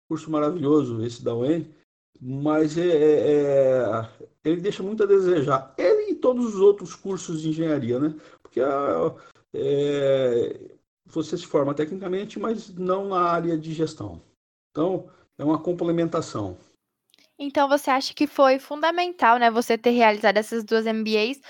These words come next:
Speaker 2: pra você conseguir, né, delegar as tarefas pras outras pessoas e saber
Speaker 1: Opa.
Speaker 2: administrar, hã,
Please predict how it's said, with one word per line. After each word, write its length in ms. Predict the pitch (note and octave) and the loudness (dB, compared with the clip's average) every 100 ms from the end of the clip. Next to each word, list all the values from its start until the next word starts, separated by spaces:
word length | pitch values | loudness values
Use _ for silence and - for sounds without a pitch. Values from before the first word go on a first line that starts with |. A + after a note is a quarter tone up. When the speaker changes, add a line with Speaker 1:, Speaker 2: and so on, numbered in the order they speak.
| - - | -20 -2
Speaker 2:
pra 120 | C4 | 2
você 240 | B3+ D4 D4+ | 4 2 0
conseguir, 460 | C#4+ D4 C#4+ C#4+ | -2 -2 -6 -8
né, 160 | C4+ A#3 | -4 -4
delegar 520 | A3 A#3+ A#3+ G#3+ A#3+ | -2 -2 0 2 2
as 100 | C#4+ | 0
tarefas 500 | - C4 A#3 G#3+ A#3 | 2 4 4 2 -2
pras 200 | - A#3 | -8 -8
outras 220 | A3 A3+ A3 | -6 -12 -6
pessoas 580 | A#3+ B3 B3+ B3 D4 | -6 -2 2 4 2
e 60 | C#4+ | -2
saber 320 | D#4 C#4 C#4+ | -2 0 2
Speaker 1:
Opa. 80 | D4 | 2
Speaker 2:
administrar, 880 | - C#4+ C#4+ D4 - B3 A3+ B3+ D#4 - - - _ | 0 -4 -6 -10 -4 2 4 4 0 -10 -20 -20 _
hã, 640 | A#3+ A#3+ A#3+ A#3 A#3 A#3 | 4 6 6 6 4 0